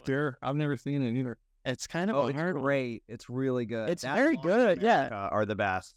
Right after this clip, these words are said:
Speaker 2: It's
Speaker 3: That I've
Speaker 2: very,
Speaker 3: seen.
Speaker 2: it's very good. Um, let me think. There, there are some veterans in it in terms of, uh, there's a gentleman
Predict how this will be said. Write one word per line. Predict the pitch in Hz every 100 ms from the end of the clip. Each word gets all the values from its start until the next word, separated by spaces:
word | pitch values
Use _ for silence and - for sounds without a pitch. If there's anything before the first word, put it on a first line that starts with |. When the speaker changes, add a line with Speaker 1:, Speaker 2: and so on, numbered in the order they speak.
| -
Speaker 2:
It's | 170 -
Speaker 3:
That |
I've | -
Speaker 2:
very, | 214 269
Speaker 3:
seen. | 190 - -
Speaker 2:
it's | 156 -
very | 156 233 185
good. | 180 170 - _ _ -
Um, | 151 156 151 147 143 -
let | 135 151
me | 160 -
think. | - 117 113 -
There, | - 120 147 151 156 160 160 - _ _ _ _ _ _ _ _ -
there | 147 151 143
are | 135
some | 139 - 160
veterans | 123 123 131 123 127 127 127
in | 120
it | 123 135
in | 123 120
terms | - 120 117 113
of, | 117 113 110 107 104 -
uh, | 127 110 104 104 104 - _ _ _ _ _ _ _ _ _ _ _ _ _ _ _
there's | 135 139 117
a |
gentleman | 107 120 151 139 139 139 135 135 135